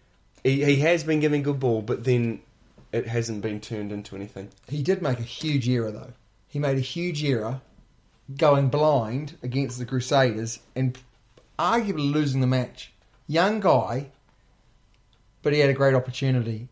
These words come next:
Speaker 2: and he went blind, he got tackled out. For me, that
Speaker 1: That's just experience, though, isn't it?
Speaker 2: It, but what it was, it showed me he's not quite ready yet.
Speaker 1: No, okay.
Speaker 2: You think I'm being harsh, eh? One mistake, you're out.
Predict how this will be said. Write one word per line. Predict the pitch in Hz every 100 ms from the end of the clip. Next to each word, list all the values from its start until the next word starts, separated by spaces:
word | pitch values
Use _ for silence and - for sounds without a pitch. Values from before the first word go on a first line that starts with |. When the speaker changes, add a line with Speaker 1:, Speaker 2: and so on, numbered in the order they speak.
| -
Speaker 2:
and | 127
he |
went | 143 131
blind, | 123 123 120
he | 120
got | 127 -
tackled | 127 123 117
out. | 113 120 _ _ _ _ _ _ _
For | - 139
me, | 151 170 139 127 151 143 _ _ 139
that | 135 131 - - - - -
Speaker 1:
That's | 98 117 117
just | 98 -
experience, | - - 117 113 107 -
though, | 98 101
isn't | 107 156
it? |
Speaker 2:
It, | - - - -
but | 160 147
what | 160
it | 131
was, | 160 156 120
it | 117 127
showed | - 139 127
me | 127
he's | 120
not | 139 127
quite | - 131 120
ready | 127 120
yet. | 120 120 120 117 - - _ _ _ _ _ _ _ _ _ _ _ _ _ -
Speaker 1:
No, | 104
okay. | - 80 127 110 143 - _ _ _ _ - - - -
Speaker 2:
You | 151
think | 180 160
I'm | 135
being | 135 131
harsh, | 127 120 -
eh? | 117 110 -
One | 127 143 143
mistake, | 139 131 143 123 107 - -
you're | 131 127
out. | 127 113 -